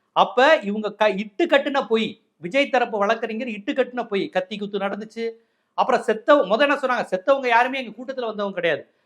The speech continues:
கரூர்ல அப்படி ஒரு கூட்டமே நடக்கலைன்னு கூட நீ போற போக்குல சொல்லுவாங்க." அது கூட்டம் அன்னைக்கு அப்படி ஒண்ணும் நடக்கலையே அப்படின்னு. கூட்டத்துல நெருக்கி செத்தவங்க கிடையாதா, திமுக எங்கேயோ செத்து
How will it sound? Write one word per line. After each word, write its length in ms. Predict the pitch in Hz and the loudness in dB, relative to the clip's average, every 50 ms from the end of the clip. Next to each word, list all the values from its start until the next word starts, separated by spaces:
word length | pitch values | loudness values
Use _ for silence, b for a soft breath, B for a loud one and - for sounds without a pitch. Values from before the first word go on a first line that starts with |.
| _ _ - | _ _ 0
கரூர்ல 320 | 196 226 277 277 254 262 | 0 2 0 0 0 0
அப்படி 140 | 247 220 208 202 | 0 0 0 -2
ஒரு 60 | 202 254 | -2 -2
கூட்டமே 280 | 262 - 285 277 285 269 254 | 0 2 2 4 4 2 0
நடக்கலைன்னு 360 | 226 233 226 240 233 226 233 | 0 -2 -2 -2 -2 -2 0
கூட 100 | 240 233 220 | -2 -2 -2
நீ 40 | 208 - 208 | -4 -4 -2
போற 120 | 214 214 214 | -2 -2 -2
போக்குல 240 | 208 208 202 214 190 - | -4 -6 -8 -8 -8 -4
சொல்லுவாங்க." 260 | 185 185 175 165 151 139 | -2 -2 0 0 0 -4
அது 80 | 127 - _ | -6 -8 _
கூட்டம் 260 | 277 330 349 - 330 262 | -16 -16 -8 -4 -2 -2
அன்னைக்கு 220 | 226 220 196 202 185 | -2 -2 -2 -2 -4
அப்படி 200 | 175 - 208 220 | -4 -4 -8 -10
ஒண்ணும் 160 | 220 220 202 180 | -10 -8 -6 -6
நடக்கலையே 380 | 185 185 185 190 175 170 156 147 135 | -6 -8 -8 -8 -6 -6 -4 -4 -6
அப்படின்னு. 260 | 127 135 123 110 _ _ _ _ _ _ _ _ _ _ _ _ _ _ - | -8 -10 -16 -20 _ _ _ _ _ _ _ _ _ _ _ _ _ _ -2
கூட்டத்துல 560 | 254 294 320 - - 339 320 330 - 294 294 320 339 339 320 247 214 196 | 0 0 0 2 2 0 0 2 0 0 2 4 4 4 4 2 0 0
நெருக்கி 300 | 220 262 294 - 294 285 285 | 0 2 2 0 -4 -4 -4
செத்தவங்க 340 | 240 233 - 262 254 247 220 | -4 -4 -2 -2 -2 -2 -2
கிடையாதா, 320 | 214 202 196 185 175 160 139 - - | 0 0 2 2 2 0 0 -2 -6
திமுக 360 | 220 240 254 269 254 - 254 240 202 196 | -8 -8 -6 -6 -2 0 2 2 2 0
எங்கேயோ 240 | 220 220 240 269 277 269 240 | 0 0 2 2 2 2 0
செத்து 160 | 220 220 240 | -4 -6 -6